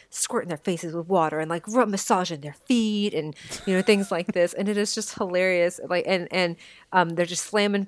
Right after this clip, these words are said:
food. And some of the people who are being interviewed for the documentary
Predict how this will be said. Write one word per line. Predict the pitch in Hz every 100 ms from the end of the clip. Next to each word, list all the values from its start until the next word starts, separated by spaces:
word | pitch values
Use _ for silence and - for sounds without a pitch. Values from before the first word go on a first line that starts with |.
| -
food. | 196 196 185
And | 165 160
some | - 202
of |
the | 196
people | - 202 190 180 175
who | 185 190
are | 170
being | 185 175
interviewed | 180 180 180 165
for | 175
the | 156
documentary | 165 165 165 165 175 156